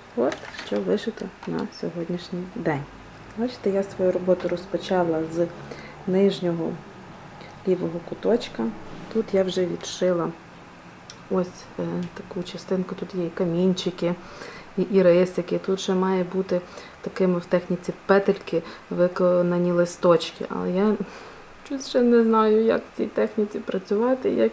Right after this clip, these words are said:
ці петельки викладати. Тому поки що я обшила тільки ірисики,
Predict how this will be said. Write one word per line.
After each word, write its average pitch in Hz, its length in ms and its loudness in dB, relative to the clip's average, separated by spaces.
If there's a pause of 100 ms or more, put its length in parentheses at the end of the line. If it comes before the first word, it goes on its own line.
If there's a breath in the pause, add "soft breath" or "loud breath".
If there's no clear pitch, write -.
ці 226 100 -4
петельки 208 520 0
викладати. 185 760 0 (640 loud breath)
Тому 196 200 4
поки 196 280 4
що 185 140 0
я 180 160 6
обшила 175 440 4
тільки 175 440 -4
ірисики, 196 680 2